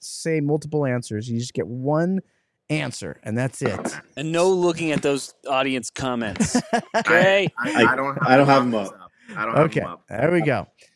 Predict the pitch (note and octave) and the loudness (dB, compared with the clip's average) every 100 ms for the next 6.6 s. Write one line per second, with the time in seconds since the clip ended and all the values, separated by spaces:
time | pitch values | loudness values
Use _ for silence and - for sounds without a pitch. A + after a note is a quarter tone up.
0 | _ - D#3 D3 D#3+ F3+ F#3 C3+ G#2+ - | _ -6 -2 0 4 4 4 2 -2 -4
1 | C#3 E3 E3 - F3 F3 E3+ D3+ - A#2 | 0 2 2 0 0 0 -2 -6 -4 -6
2 | - - B2 A#2+ - A2 A2+ - F2+ - | -6 -8 -4 -4 -6 -10 -10 -6 -6 -6
3 | - _ _ _ - - D3+ G#2 - _ | -14 _ _ _ -2 0 0 -4 -10 _
4 | _ - _ _ _ _ _ _ _ _ | _ -20 _ _ _ _ _ _ _ _
5 | - C#3+ F#3+ C4 C4 G3 E3 C#3 D3+ F#3 | -2 2 4 4 2 0 2 4 4 2
6 | D#3 C#3 B2 A#2 A2+ | 2 2 4 2 -2